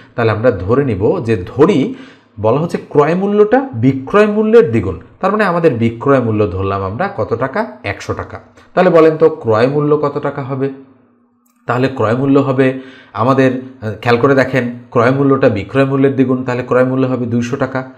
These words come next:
তার মানে আমি বেশি দামে কিনে কম দামে বিক্রি করেছি, তার মানে নিঃসন্দেহে আমার ক্ষতি হয়েছে। আচ্ছা বলেন তো দেখি ক্ষতি কয় টাকা হয়েছে? দুইশো থেকে আমি একশো মাইনাস করে দিচ্ছি,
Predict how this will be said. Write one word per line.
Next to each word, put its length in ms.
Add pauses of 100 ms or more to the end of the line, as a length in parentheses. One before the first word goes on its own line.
(140)
তার 100
মানে 120
আমি 140
বেশি 340
দামে 220
কিনে 360
কম 280
দামে 220
বিক্রি 260
করেছি, 480 (180)
তার 100
মানে 140
নিঃসন্দেহে 480
আমার 160
ক্ষতি 300
হয়েছে। 420 (300)
আচ্ছা 160
বলেন 240
তো 100
দেখি 240
ক্ষতি 420
কয় 180
টাকা 240
হয়েছে? 400 (340)
দুইশো 320
থেকে 480
আমি 220
একশো 300
মাইনাস 380
করে 200
দিচ্ছি, 480